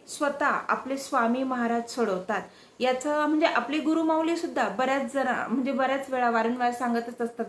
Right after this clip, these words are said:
बघा, "जो व्यक्ती स्वामी कार्यासाठी वेळ देईल,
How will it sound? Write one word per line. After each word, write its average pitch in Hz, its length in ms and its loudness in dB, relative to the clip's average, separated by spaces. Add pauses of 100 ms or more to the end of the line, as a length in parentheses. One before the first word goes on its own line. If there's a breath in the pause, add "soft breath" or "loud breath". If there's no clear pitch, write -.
बघा, 214 180 -2 (400 loud breath)
"जो 262 140 0
व्यक्ती 247 400 -2
स्वामी 240 280 0
कार्यासाठी 233 560 -2
वेळ 220 280 2
देईल, 220 260 -2